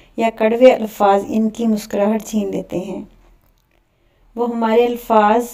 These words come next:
और लहजे की गर्मी नहीं सह पाते और गुलाब के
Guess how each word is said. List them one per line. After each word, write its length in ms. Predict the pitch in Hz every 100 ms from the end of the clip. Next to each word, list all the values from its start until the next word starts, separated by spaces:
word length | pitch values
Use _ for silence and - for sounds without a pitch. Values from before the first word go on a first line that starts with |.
| -
और 180 | 208 208
लहजे 500 | 214 214 220 208 254
की 140 | 247 240
गर्मी 400 | 226 214 220 262
नहीं 220 | 247 220
सह 220 | 220 196 196 -
पाते 420 | 151 - - 175 _ _ _ _ _ _ -
और 240 | 214 220
गुलाब 440 | 208 220 214 214 220
के 120 | 254